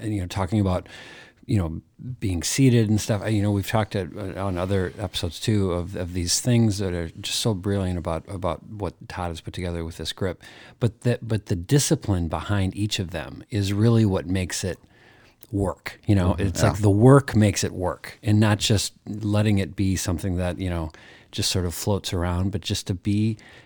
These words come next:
Speaker 1: you know, you think of anything that's important in our lives, like, we, we do on purpose, you know, whether it's working out or, you know, anything, you know, and, and so to, to, to,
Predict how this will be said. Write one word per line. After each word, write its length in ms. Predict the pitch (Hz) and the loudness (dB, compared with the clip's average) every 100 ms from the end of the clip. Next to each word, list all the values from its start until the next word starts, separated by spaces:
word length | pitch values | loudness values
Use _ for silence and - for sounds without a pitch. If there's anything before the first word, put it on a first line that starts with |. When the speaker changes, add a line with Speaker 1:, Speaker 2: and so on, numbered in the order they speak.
| _ | _
Speaker 1:
you 140 | 131 | 0
know, 120 | 107 101 | 2 2
you 200 | 107 107 | 0 0
think 180 | 117 | 2
of 100 | 104 | 2
anything 420 | 101 123 131 131 117 | 4 4 4 4 4
that's 180 | 101 - | 2 0
important 380 | 85 110 95 | -2 -2 0
in 60 | 98 | 0
our 160 | 90 85 | 0 0
lives, 560 | 90 87 85 82 - - _ _ - | 0 0 -2 -6 -12 -18 _ _ -6
like, 200 | 101 92 | -4 -2
we, 340 | 104 104 104 92 - - _ _ _ _ - | 2 4 2 0 -12 -20 _ _ _ _ -4
we 140 | 110 | -4
do 540 | 92 110 101 101 98 - | 0 2 4 4 2 -2
on 200 | - 95 | -4 -4
purpose, 580 | - 170 - - - - | 2 2 0 -10 -10 -4
you 80 | 107 | 0
know, 140 | 92 104 | 2 0
whether 260 | 110 85 | 0 -2
it's 160 | 85 - | -2 -4
working 300 | 95 85 90 | -4 -2 0
out 360 | 131 156 151 - | 4 4 4 0
or, 420 | - 92 87 78 87 - - - - | -4 -2 -2 -2 -6 -16 -20 -20 -8
you 80 | 104 | -6
know, 220 | 85 85 - - 113 127 110 - 98 | -4 -8 -12 -18 -18 -14 -12 -8 -8
anything, 720 | 117 107 107 147 180 92 60 - | -6 -4 2 4 4 2 -8 -2
you 100 | 107 | 0
know, 220 | 90 92 | 0 0
and, 240 | 101 101 101 | 0 0 0
and 200 | 101 87 | -2 0
so 240 | 104 95 | 0 -2
to, 280 | 90 - 92 | -2 -4 -4
to, 300 | 82 98 82 _ | -4 -6 -6 _
to, 340 | - 95 85 | -6 -4 -4